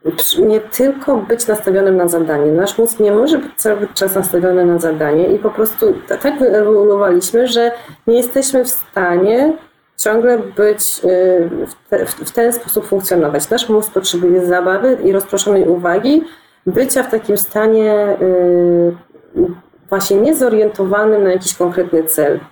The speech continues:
Po prostu. Więc zmę-, i zmęczenie może w tym pomagać, nie? Żeby odangażować tę uwagę. I to wcale nie chodzi o to, że my w tym czasie musimy odzyskiwać zasoby energetyczne, żeby znowu się za-, za-, zaangażować w zadanie,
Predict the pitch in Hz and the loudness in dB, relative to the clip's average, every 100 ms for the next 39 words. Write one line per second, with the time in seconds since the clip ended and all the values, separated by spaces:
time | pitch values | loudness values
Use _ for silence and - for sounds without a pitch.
0 | _ _ _ 196 220 190 - - - _ | _ _ _ -6 -2 -2 -2 -6 -10 _
1 | _ _ _ _ _ _ - 180 202 202 | _ _ _ _ _ _ -4 0 2 2
2 | 202 - 202 - 214 214 220 220 339 269 | 0 0 0 0 0 2 0 2 2 2
3 | 240 233 214 196 170 160 - 294 269 247 | 0 -2 -2 0 0 0 0 -2 0 0
4 | 240 240 262 247 226 214 208 208 185 185 | 0 0 0 0 -2 -2 -2 -2 -2 -4
5 | - 165 165 160 147 151 - - 185 254 | -2 0 0 -2 -2 -2 -2 -4 -2 0
6 | 269 262 254 285 185 202 202 190 190 233 | 2 0 -2 -2 -2 -2 -4 0 0 0
7 | - 208 - 208 214 - 170 165 - 220 | -2 -4 -2 -4 -4 -2 0 0 0 0
8 | 214 190 185 - _ _ 170 165 175 - | 2 0 -6 -20 _ _ -2 -2 -2 -4
9 | - 202 202 180 175 175 - 196 190 185 | -10 -8 -2 0 0 -2 -2 0 0 0
10 | 180 175 175 - 190 185 180 170 170 165 | 0 -2 -4 -2 -2 0 -2 -2 0 0
11 | 226 262 233 180 165 165 180 175 165 170 | 0 0 0 -2 -2 -2 -4 -2 0 0
12 | 165 175 180 170 170 170 160 - 156 | 0 -2 -2 -2 -2 -2 -4 -6 -8